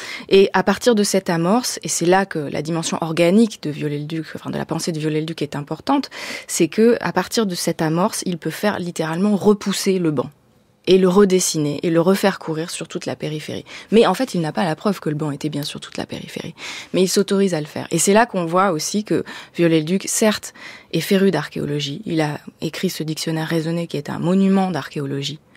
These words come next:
Mais c'est aussi un architecte. Donc c'est quelqu'un qui crée, c'est quelqu'un qui pense avec la matière et qui se permet parfois des interprétations qui ne sont, qui peuvent être contestées par les archéologues, disons.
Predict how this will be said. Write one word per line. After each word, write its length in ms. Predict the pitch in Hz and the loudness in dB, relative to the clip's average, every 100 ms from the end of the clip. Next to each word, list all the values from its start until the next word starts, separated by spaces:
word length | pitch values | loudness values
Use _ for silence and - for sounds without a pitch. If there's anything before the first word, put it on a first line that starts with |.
| - - - - - | -18 -16 -16 -12 -2
Mais 100 | 160 | 0
c'est 240 | 165 151 | 0 -2
aussi 200 | 156 - | -4 -2
un 120 | 90 | -4
architecte. 640 | 160 - 151 - - - - - - - | -4 -6 -8 -10 -12 -16 -20 -20 -20 -10
Donc 140 | 160 147 | -6 -4
c'est 100 | - | -2
quelqu'un 320 | 143 - 180 | -4 -4 -6
qui 160 | - | -6
crée, 300 | - - 120 - | -8 -6 -8 -10
c'est 180 | - - | -12 -6
quelqu'un 360 | 151 - 175 | -6 -2 -4
qui 240 | - 151 139 - | -4 -8 -8 0
pense 260 | 196 208 | 0 0
avec 260 | 170 - - | -4 -8 -6
la 80 | - | -6
matière 480 | 143 - 170 214 208 - - 156 | -6 -2 -2 -2 -6 -16 -10 -10
et 40 | |
qui 280 | - 208 208 _ - | -2 0 0 _ -14
se 240 | - 254 | 0 2
permet 600 | 262 196 170 165 151 226 - _ - | 4 2 2 2 2 0 -6 _ 0
parfois 460 | 214 - - 143 220 | 0 -2 -4 -4 -2
des 280 | 170 240 | 2 6
interprétations 920 | 277 262 214 - 196 185 165 - 139 254 - - - - | 6 4 2 2 2 2 0 0 -2 -2 -8 -20 -20 -4
qui 160 | 202 | 2
ne 140 | 226 202 | 4 4
sont, 260 | - 175 - - _ _ _ - | 2 -4 -4 -18 _ _ _ -4
qui 100 | 185 | 4
peuvent 220 | 254 294 | 6 6
être 140 | 285 | 4
contestées 480 | - 220 185 - 226 | 0 0 2 2 2
par 140 | 196 | 2
les 180 | 185 175 | 2 2
archéologues, 500 | 170 - 165 139 151 | -2 -2 -4 -4 -6
disons. 260 | 156 139 | -8 -10